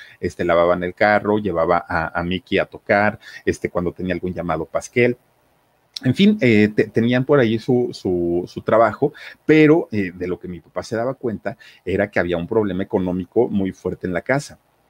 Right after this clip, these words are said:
De hecho, decía mi papá, dice, "Muchas veces nosotros teníamos hambre, pues, para, para la hora de la comida, y resulta que íbamos al refri", dice, "pues, teníamos más nosotros en la casa que lo que tenía <laughs> doña Silvia allá adentro", ¿no? Dice, "Estaban pasando por una situación bien complicada".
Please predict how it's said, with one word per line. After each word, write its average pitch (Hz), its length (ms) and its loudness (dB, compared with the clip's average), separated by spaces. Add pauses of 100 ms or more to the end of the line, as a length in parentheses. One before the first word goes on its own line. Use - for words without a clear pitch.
(600)
De - 140 -4
hecho, - 180 2
decía 107 240 0
mi 101 120 -2
papá, 90 440 -6
dice, 101 220 -4
"Muchas 107 280 0
veces 110 220 -2
nosotros 107 360 -4
teníamos 101 420 -2
hambre, 104 400 2
pues, - 180 -10
para, 78 340 -2
para 78 240 -4
la 82 120 2
hora 92 140 4
de 107 80 0
la 107 120 0
comida, 104 380 2 (300)
y 98 80 0
resulta 110 320 -2
que 107 100 -4
íbamos 113 340 0
al 82 140 0
refri", 113 340 2
dice, 127 200 0
"pues, - 120 -16
teníamos 113 380 2
más 127 140 4
nosotros 120 420 0
en 90 100 0
la 90 100 0
casa 113 280 -2
que - 120 -6
lo 95 120 -2
que - 100 -20
tenía 101 240 -2
<laughs> - 360 -20
doña 151 280 2
Silvia 117 320 0
allá 107 140 2
adentro", 120 340 0
¿no? 113 160 -4 (300)
Dice, 101 160 -4
"Estaban 165 280 0
pasando 104 380 -4
por 92 140 -6
una 104 140 -4
situación - 460 -18
bien 85 160 -16
complicada". 113 600 -8